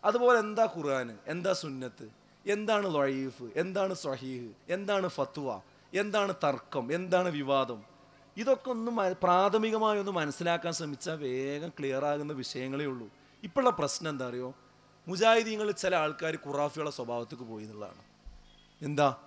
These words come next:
"എനിക്കൊന്നും കേൾക്കണ്ട, കേൾക്കണ്ട, ഈ ഞാൻ കേട്ടു, ഞാൻ ഇന്നാൾ ഇവിടെ ഒരു പ്രസംഗം ഉണ്ടായിരുന്നു, ആദ്യത്തെ ആ ക്ലിപ്പും കാര്യമൊക്കെ ഞാൻ കേട്ടാണ്, നിങ്ങളെപ്പറ്റി ഇനി ഒന്നും നമുക്ക് കേൾക്കണ്ട, ഇനി നിങ്ങളെ സി ഡിയും വേണ്ട, പ്രസംഗവും വേണ്ട, പരിപാടിയും വേണ്ട, ഒന്നും വേണ്ട,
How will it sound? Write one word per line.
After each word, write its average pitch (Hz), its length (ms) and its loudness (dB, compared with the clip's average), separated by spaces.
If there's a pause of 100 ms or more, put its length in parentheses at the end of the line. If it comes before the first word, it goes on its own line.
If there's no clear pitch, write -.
(880)
"എനിക്കൊന്നും 320 520 0
കേൾക്കണ്ട, 277 320 10 (480)
കേൾക്കണ്ട, 220 540 2 (1500)
ഈ 151 100 -8
ഞാൻ 196 220 4 (120)
കേട്ടു, 180 320 6 (420)
ഞാൻ 170 180 -2
ഇന്നാൾ 175 300 -2
ഇവിടെ 165 120 0
ഒരു 156 100 -4
പ്രസംഗം 123 220 -8
ഉണ്ടായിരുന്നു, 101 300 -16 (640)
ആദ്യത്തെ 214 340 6
ആ 214 40 8
ക്ലിപ്പും 190 440 0
കാര്യമൊക്കെ 165 280 2
ഞാൻ 151 280 -2
കേട്ടാണ്, 139 360 -2
നിങ്ങളെപ്പറ്റി 170 440 -4
ഇനി 156 120 -8
ഒന്നും 143 220 -6
നമുക്ക് 127 240 -4
കേൾക്കണ്ട, - 300 -16 (1000)
ഇനി 180 160 -4
നിങ്ങളെ 175 340 -2
സി 160 180 -6
ഡിയും 202 180 -4
വേണ്ട, 185 200 0
പ്രസംഗവും 185 500 -2
വേണ്ട, 175 200 0
പരിപാടിയും 160 500 -2
വേണ്ട, 143 160 -6
ഒന്നും 139 240 -6
വേണ്ട, 107 200 -12